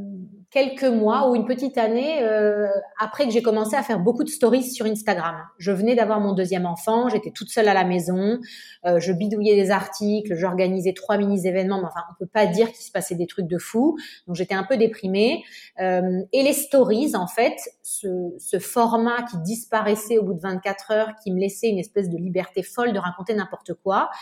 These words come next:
En plus, j'avais ma fille à disposition, donc j'avais des tonnes d'anecdotes, tu vois, débiles du quotidien à raconter. Et en fait, c'est là où il a commencé à avoir quelque chose au niveau de la communauté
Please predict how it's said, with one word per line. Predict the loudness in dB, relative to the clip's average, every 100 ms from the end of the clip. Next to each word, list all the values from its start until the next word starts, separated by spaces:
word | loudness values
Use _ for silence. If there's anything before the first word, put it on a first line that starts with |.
| -16 -20 -16 0
En | 0
plus, | 2
j'avais | 4 4 4
ma | 2
fille | 0 0 6
à | 6
disposition, | 4 2 2 2 0
donc | 2
j'avais | 2 2
des | 0 2
tonnes | 0 2
d'anecdotes, | 4 4 2 4 6 4 0
tu | -2
vois, | 0
débiles | 4 4 4 2 2
du | 4
quotidien | 2 2 -2 -2
à | -2
raconter. | -4 -6 0 2 2 -4 -18 -18 -4
Et | 0
en | 2
fait, | 0 0
c'est | 2 4
là | 6 4 2
où | 0
il | 2
a |
commencé | 2 2 2 0 0 0
à | 0
avoir | 2 2 2
quelque | 0 0 0
chose | 0 0
au |
niveau | 2 4 4
de |
la | 2
communauté | 2 4 4 4 4 2 4 4 4